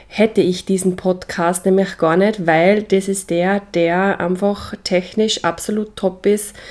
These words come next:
ein super toller Familienvater ist und der immer auf alles eine Lösung und eine Antwort hat, was auch immer es gerade ist. Und lieber Tobias,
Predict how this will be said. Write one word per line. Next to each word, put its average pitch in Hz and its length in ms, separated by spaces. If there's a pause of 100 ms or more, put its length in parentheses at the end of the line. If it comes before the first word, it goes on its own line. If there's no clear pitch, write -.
(360)
ein 196 500
super 233 560
toller 208 520
Familienvater 220 1040
ist 214 420
und 202 320
der 185 360
immer 226 400
auf 175 220
alles 185 260
eine 185 160
Lösung 185 400
und 185 80
eine 185 240
Antwort 175 560
hat, 180 320
was 175 200
auch 180 140 (100)
immer 214 320
es - 280
gerade 170 500
ist. - 420 (540)
Und 196 300
lieber 226 260
Tobias, 226 640